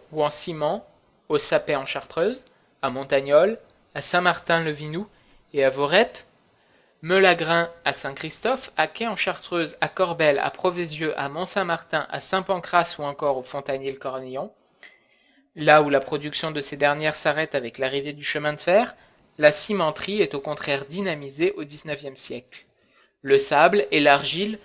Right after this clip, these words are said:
sont également exploités dans la construction, ainsi que dans la tuilerie, la verrerie, la fabrication de briques réfractaires et de moules de fonderie, par exemple sur les sites de Saint-Jean-de-Couze et de Proveysieux.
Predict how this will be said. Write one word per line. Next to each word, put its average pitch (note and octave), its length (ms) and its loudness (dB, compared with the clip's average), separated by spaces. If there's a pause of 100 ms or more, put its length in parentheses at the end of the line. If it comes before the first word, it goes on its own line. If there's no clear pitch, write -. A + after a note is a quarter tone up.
(160)
sont D#3 220 -4
également E3 500 4
exploités D3+ 520 0
dans F3+ 120 2
la C3+ 100 6
construction, C#3+ 640 -10 (300)
ainsi D#3+ 260 -6
que - 80 -2
dans C#3 160 0
la C3+ 140 2
tuilerie, D#3+ 480 -2
la D3 160 0
verrerie, E3 480 2
la C#3+ 100 0
fabrication E3+ 640 -8
de D3 120 -6
briques D3 440 -12
réfractaires F3 840 -4
et D3 80 -4
de C#3+ 100 -8
moules F3 300 0
de D#3 100 -2
fonderie, D3 460 -4 (420)
par D3+ 140 4
exemple D#3 420 -4
sur C#3+ 160 -6
les C3+ 120 -6
sites D#3 200 -8
de C3+ 120 -8
Saint-Jean-de-Couze D#3 800 -8
et F3+ 60 6
de D#3+ 100 -4
Proveysieux. C3 540 -8